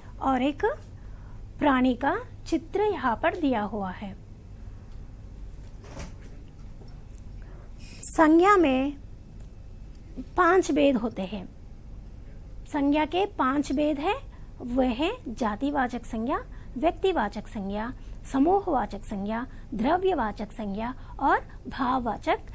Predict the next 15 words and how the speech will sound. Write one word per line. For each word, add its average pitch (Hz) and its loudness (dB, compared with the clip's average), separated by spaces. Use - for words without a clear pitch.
संज्ञा। 208 2
पहले 339 10
हम 269 2
व्यक्तिवाचक 277 2
संज्ञा 226 0
के 233 -2
बारे 196 -4
में 302 -2
जानेंगे। 214 -2
किसी 392 8
विशेष 339 2
व्यक्ति, 302 0
वस्तु, 359 4
स्थान, 294 2
प्राणी 254 0